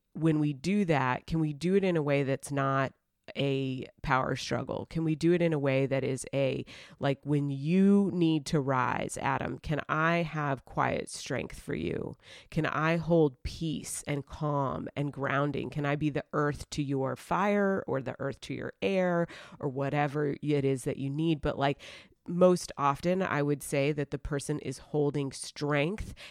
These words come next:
and grounding, so earth element around the person who is rising. And why it's important that we're talking about it in, like, masculine, feminine is because of the patriarchy.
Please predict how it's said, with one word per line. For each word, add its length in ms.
and 360
grounding, 720
so 300
earth 320
element 440
around 380
the 60
person 340
who 220
is 180
rising. 680
And 460
why 380
it's 220
important 520
that 120
we're 140
talking 460
about 320
it 200
in, 440
like, 180
masculine, 460
feminine 460
is 160
because 600
of 220
the 100
patriarchy. 840